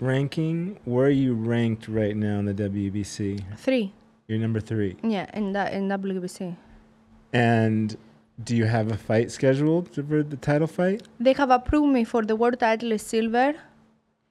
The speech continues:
Speaker 1: Silver?
Speaker 2: World title is silver. I mean, it's the world title.
Speaker 1: Uh-huh.
Speaker 2: And first you must win the world title silver, and after you go, it's the world title again.
Speaker 1: Got it.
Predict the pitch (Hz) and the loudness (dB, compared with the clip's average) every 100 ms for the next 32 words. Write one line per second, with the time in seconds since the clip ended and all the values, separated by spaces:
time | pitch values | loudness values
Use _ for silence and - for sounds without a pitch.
0 | _ _ _ - - 131 127 156 196 202 | _ _ _ -10 -2 0 2 2 0 -2
1 | - - 226 247 240 240 233 247 247 233 | -12 -4 2 4 4 2 2 2 -2 0
2 | 254 226 170 160 214 220 233 226 185 - | -2 0 -2 0 0 2 2 0 -4 -10
3 | _ _ - 247 226 240 233 302 302 240 | _ _ -2 -2 0 0 2 4 4 2
4 | 240 277 349 370 - 131 131 123 - - | 4 2 2 -2 0 4 4 2 -4 -14
5 | _ _ _ _ _ - - - 226 220 | _ _ _ _ _ -20 -10 -2 0 2
6 | 226 226 - - _ _ _ _ - 294 | 0 -2 -6 -20 _ _ _ _ -2 2
7 | 302 302 285 277 269 262 277 262 254 262 | 2 2 0 0 0 2 4 4 4 4
8 | 254 220 214 - 226 240 311 302 262 294 | 2 0 -2 -2 -2 0 -2 0 -2 0
9 | 302 277 269 240 165 269 285 269 330 330 | -2 0 2 4 2 2 2 4 4 4
10 | 330 302 208 196 202 180 190 _ _ _ | 4 4 0 0 0 0 -4 _ _ _
11 | - 104 95 95 | 0 2 0 -4